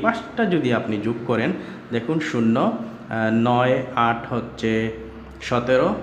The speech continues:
সতেরো আর সাত হচ্ছে চব্বিশ, তাইলে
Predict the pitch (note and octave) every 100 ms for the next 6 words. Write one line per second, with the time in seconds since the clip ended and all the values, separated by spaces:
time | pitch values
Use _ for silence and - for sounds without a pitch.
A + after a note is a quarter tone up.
0 | - - G#2+ A2+ A2+ G#2+ G#2+ G#2+ - -
1 | - - - - - - - - - -
2 | - - - B2 A2 A2+ - G3+ E3+ G2+
3 | F#2 - G#2+ B2+